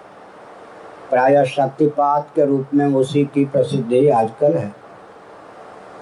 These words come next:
लेकिन शिव पुराण, सूत संहिता आदि में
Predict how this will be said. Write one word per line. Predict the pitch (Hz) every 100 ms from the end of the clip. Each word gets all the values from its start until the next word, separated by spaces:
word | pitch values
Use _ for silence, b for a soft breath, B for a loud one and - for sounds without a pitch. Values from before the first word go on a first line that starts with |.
| - - - - - -
लेकिन | 127 143 135
शिव | 135 151
पुराण, | 147 147 143 139 143
सूत | 139 143 139
संहिता | - 139 127 127 127 135
आदि | 127 120 123
में | 120 135